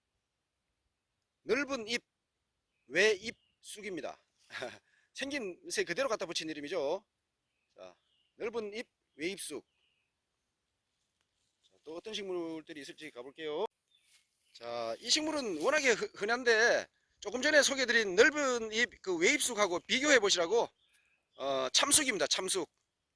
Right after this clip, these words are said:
어, 약명으로는 애엽이라 그러죠. 애엽. 몸을 따뜻하게 해주는 약재입니다. 어떻습니까? 아까 넓은 잎, 외잎 쑥하고 비교가 되죠. 넓은 잎은 이 결각이 이렇게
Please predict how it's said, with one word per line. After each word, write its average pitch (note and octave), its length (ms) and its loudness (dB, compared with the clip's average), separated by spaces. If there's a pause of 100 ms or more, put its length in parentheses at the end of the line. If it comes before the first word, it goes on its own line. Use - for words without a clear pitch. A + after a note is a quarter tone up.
(720)
어, G2+ 280 -14 (460)
약명으로는 A#3+ 500 0
애엽이라 G3+ 420 6
그러죠. D#3+ 280 -4
애엽. D3 400 0
몸을 G3 240 -2
따뜻하게 G3 420 0
해주는 D3 240 -4
약재입니다. G#2 420 -10 (1120)
어떻습니까? F3 380 -2
아까 F#3+ 100 -2
넓은 B3 380 -2
잎, - 220 -4
외잎 G3 220 -2
쑥하고 F#3 680 -2
비교가 G#3+ 260 -2
되죠. F#3 300 -2
넓은 A3+ 280 -4
잎은 G3 320 0 (360)
이 F3 240 -6
결각이 G#3+ 360 0
이렇게 F#3 400 -2